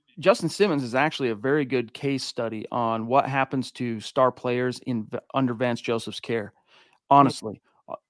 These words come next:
put a pin in that for a second. A C, don't believe we'll go full rebuild or tank mode. Rose tinted glasses say, "After getting injured players back, we should be better. Time will tell." Yeah, but who's coming back?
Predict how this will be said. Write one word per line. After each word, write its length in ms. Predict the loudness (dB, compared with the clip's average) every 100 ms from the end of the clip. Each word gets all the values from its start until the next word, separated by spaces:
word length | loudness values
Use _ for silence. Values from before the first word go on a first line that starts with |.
| _ _ 2
put 120 | 2
a 40 |
pin 140 | 4 4
in 100 | 6
that 160 | 4
for 100 | 2
a 40 | -2
second. 340 | -2 -4 2
A 160 | 6 8
C, 420 | 8 6 6 4 _ _ _
don't 220 | 8 10 10
believe 420 | 4 4 0 4
we'll 220 | 8 8
go 260 | 8 8 8
full 300 | 6 6 6
rebuild 520 | 4 6 6 6 4
or 80 | 0
tank 320 | 0 -2 -2
mode. 300 | -6 -6 -8 0
Rose 280 | 4 4 2
tinted 360 | -2 -2 -2
glasses 640 | 2 4 4 0 -6 -6 -12
say, 420 | -12 -6 -4 -4 -4
"After 240 | -8 -6 0
getting 320 | 4 6 6
injured 260 | 6 4
players 280 | 2 4 2
back, 320 | 2 0 0
we 180 | -4 -6
should 460 | -4 -2 0 0 -2
be 160 | -2
better. 460 | 0 4 6 6 2 _ _ _ _ _
Time 220 | 2 4 6
will 120 | 2
tell." 420 | 0 0 0 -2 -8 _ _
Yeah, 160 | 4 6
but 140 | 6
who's 340 | 2 0 0 -2
coming 360 | 0 2 2
back? 380 | 2 2 2 -6